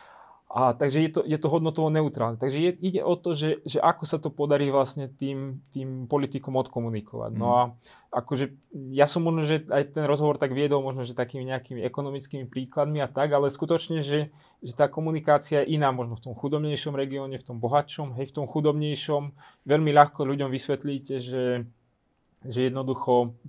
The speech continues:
Speaker 1: tí politici o nich nič nevedia, pretože to cítia akože každý deň a vidia to proste v tých televíznych novinách a, a vedia, že,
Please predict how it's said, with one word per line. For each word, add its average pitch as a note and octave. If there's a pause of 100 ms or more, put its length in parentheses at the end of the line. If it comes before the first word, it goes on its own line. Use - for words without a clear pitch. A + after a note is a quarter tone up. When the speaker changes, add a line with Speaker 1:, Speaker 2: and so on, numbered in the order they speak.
Speaker 1:
tí B2+
politici C3+
o A#2+
nich C3
nič C#3
nevedia, C3
pretože B2
to B2
cítia B2
akože A#2+
každý C3+
deň B2+
a B2
vidia B2+
to -
proste C3
v -
tých -
televíznych C3+
novinách C3
a, B2 (520)
a A#2+
vedia, C3+
že, A#2+